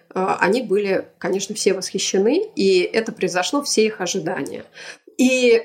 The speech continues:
он еще сильнее начинает в поздних своих работах разрабатывать как раз теорию вот этого контрастного цвета, да, и его знаменитая серия с, э, красными закатами. А также он, э, начинает еще больше заниматься импрессионизмом.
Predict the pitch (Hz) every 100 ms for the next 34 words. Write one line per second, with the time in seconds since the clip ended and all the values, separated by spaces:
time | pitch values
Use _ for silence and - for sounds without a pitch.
0 | - - 262 262 - 277 - 254 285 311
1 | 233 202 - 220 202 196 175 190 - 240
2 | 220 196 - 196 175 185 175 233 339 294
3 | 202 190 180 220 254 - - 170 196 220
4 | - 220 185 185 226 285 - _ - 220
5 | 208 202 240 220 214 202 - 208 196 196
6 | - 269 202 202 - - - - 190 220
7 | 247 _ _ - - _ - 196 196 190
8 | 175 196 196 214 208 202 226 180 - 220
9 | 202 185 180 165 - - - 196 190 175
10 | 151 - - - 180 - 202 190 175 -
11 | 160 - - 196 - - _ - - -
12 | - 202 180 180 - 220 226 - 220 -
13 | 196 190 208 208 196 196 196 190 190 -
14 | 208 214 214 190 196 196 220 208 180 190
15 | 190 185 - 196 - - 190 175 156 -
16 | 208 269